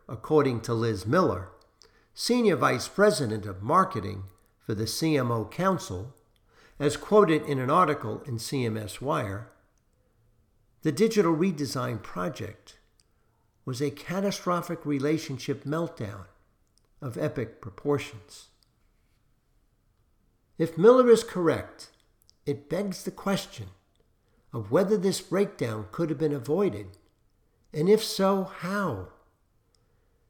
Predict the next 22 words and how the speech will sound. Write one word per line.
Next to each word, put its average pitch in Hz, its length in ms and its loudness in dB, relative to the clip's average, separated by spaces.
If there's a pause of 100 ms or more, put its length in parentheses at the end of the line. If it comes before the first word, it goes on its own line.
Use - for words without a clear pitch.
(180)
The 185 180 10
answers 220 300 6
are 202 100 4
important 185 540 4 (840)
because 165 420 0 (140)
anyone 185 540 6
who 127 160 -2
has 127 220 -4
worked 196 280 0
in 156 120 0
a 139 80 0
business 120 600 -4
for - 180 -8
an 117 60 -4
extended 190 680 -2
period 104 560 0 (680)
probably 208 680 2
has 175 340 -2
a 156 140 0
story 170 480 0
to 165 180 -8
tell 104 480 -6